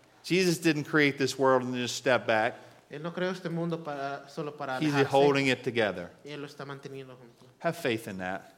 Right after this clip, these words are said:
Speaker 2: Ten fe en eso.
Speaker 1: Man, sometimes it looks like it's all gonna come apart, right?
Speaker 2: A veces puede parecer que todo se está derrumbando.
Speaker 1: In God's time.
Speaker 2: En el,
Speaker 1: God
Speaker 2: el
Speaker 1: is in
Speaker 2: tiempo de
Speaker 1: control.
Speaker 2: Dios. Dios está en control.
Speaker 1: So they received wonderful blessings and power of God.
Speaker 2: Entonces ellos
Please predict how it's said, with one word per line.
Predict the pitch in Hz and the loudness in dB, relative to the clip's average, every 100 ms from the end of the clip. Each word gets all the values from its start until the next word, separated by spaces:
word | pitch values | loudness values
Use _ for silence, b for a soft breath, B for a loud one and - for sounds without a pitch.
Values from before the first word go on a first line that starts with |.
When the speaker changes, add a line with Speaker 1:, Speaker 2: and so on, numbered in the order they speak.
| _ | _
Speaker 2:
Ten | 139 143 | -14 -12
fe | 143 143 | -10 -10
en | 120 110 | -12 -14
eso. | - | -6
Speaker 1:
Man, | 131 123 | -4 -2
sometimes | 143 139 143 127 | -2 2 2 2
it | 120 | 0
looks | 123 120 | -2 0
like | 127 120 | -2 0
it's | 107 | 0
all | 113 113 | 2 2
gonna | 110 | 0
come | 113 110 | -4 -8
apart, | 104 - 107 87 | -6 -2 -2 -2
right? | 92 101 113 - | -6 -10 -12 -18
Speaker 2:
A | |
veces | 139 156 165 | -16 -14 -14
puede | - 147 | -8 -8
parecer | 147 139 135 156 147 | -8 -12 -10 -10 -12
que | |
todo | 139 143 | -12 -14
se | 139 | -14
está | 139 139 | -16 -14
derrumbando. | 131 127 131 123 120 120 | -14 -14 -14 -14 -14 -10
Speaker 1:
In | 123 | -6
God's | 110 110 120 | -2 -2 -2
time. | - 95 - _ _ _ _ - | -8 -14 -16 _ _ _ _ -18
Speaker 2:
En | 113 | -16
el, | 110 117 | -12 -4
Speaker 1:
God | 113 | -2
Speaker 2:
el | 117 | -2
Speaker 1:
is | 113 | -4
in | 147 | -8
Speaker 2:
tiempo | 160 | -6
de | 160 | -6
Speaker 1:
control. | 139 90 73 | -6 -8 -10
Speaker 2:
Dios. | - - _ _ _ 131 | -14 -20 _ _ _ -18
Dios | 131 131 | -18 -14
está | 131 | -14
en | |
control. | 117 120 117 110 B B B B - | -14 -14 -14 -14 B B B B 2
Speaker 1:
So | 185 | 8
they | 208 | 8
received | 277 262 - 254 185 | 8 6 6 4 6
wonderful | 208 254 302 285 247 | 8 8 8 4 4
blessings | 165 190 226 - 208 170 | 6 6 6 4 0 0
and | 165 | -2
power | - 220 233 220 | 4 6 6 6
of | 165 | 4
God. | 196 240 208 - - | 4 6 4 -2 -14
Speaker 2:
Entonces | 147 180 190 | -12 -10 -6
ellos | 196 190 | -6 -8